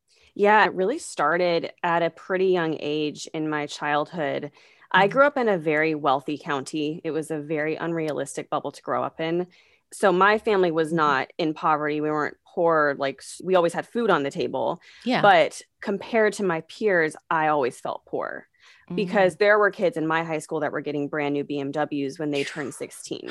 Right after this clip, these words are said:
Speaker 1: <laughs> Right. My family was not operating that way. I mean, we weren't
Speaker 2: Mm-hmm.
Speaker 1: going out to eat at restaurants, let alone driving new cars or going on family trips.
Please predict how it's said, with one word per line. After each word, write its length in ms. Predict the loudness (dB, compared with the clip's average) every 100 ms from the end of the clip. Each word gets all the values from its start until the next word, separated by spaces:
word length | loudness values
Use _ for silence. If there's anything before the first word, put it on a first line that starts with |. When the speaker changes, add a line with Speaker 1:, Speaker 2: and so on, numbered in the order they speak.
| -12
Speaker 1:
<laughs> 40 | -4
Right. 420 | -4 -2 -8 -10 -14 -8 -4
My 280 | -2 0 0
family 380 | 2 4 4 4
was 140 | 2
not 220 | 2 0
operating 420 | -2 0 -2 -2 -2
that 160 | 0
way. 160 | 0 0
I 40 |
mean, 200 | 0 0
we 140 | -2 0
weren't 320 | 2 0 0
Speaker 2:
Mm-hmm. 140 | -6 -2
Speaker 1:
going 340 | 2 2 2 0
out 220 | -2 -4
to 100 | -10
eat 220 | -8 -6
at 200 | -6 -2
restaurants, 760 | 0 0 -2 -6 -8 -8 -18 -6
let 200 | 0 2
alone 460 | 2 0 0 -2 -6 _ _ -12
driving 560 | -4 -2 0 -2 -4
new 120 | -4
cars 560 | -6 -6 -2 0 -2 -4
or 80 | -6
going 360 | -4 -4 -4
on 160 | -6 -8
family 340 | -8 -8 -8
trips. 580 | -10 -8 -10 -10 -20 -20